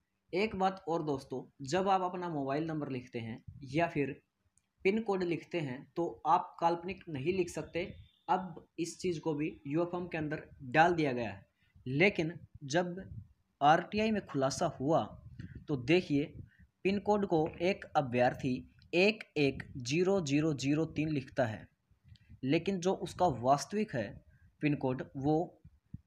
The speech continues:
एक एक ज़ीरो ज़ीरो ज़ीरो, सॉरी, एक एक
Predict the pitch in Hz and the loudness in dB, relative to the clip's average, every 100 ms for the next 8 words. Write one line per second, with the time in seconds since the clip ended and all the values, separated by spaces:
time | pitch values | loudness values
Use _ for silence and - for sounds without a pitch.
0 | _ - 170 208 220 147 156 151 120 147 | _ -2 2 2 0 -2 -2 -2 -4 0
1 | 175 175 143 147 151 135 143 135 127 - | 0 0 0 0 -2 -2 0 0 -4 -10
2 | _ _ - 139 123 - _ _ - 175 | _ _ -6 -4 -4 -8 _ _ 0 0
3 | 208 143 143 - | 2 2 0 -2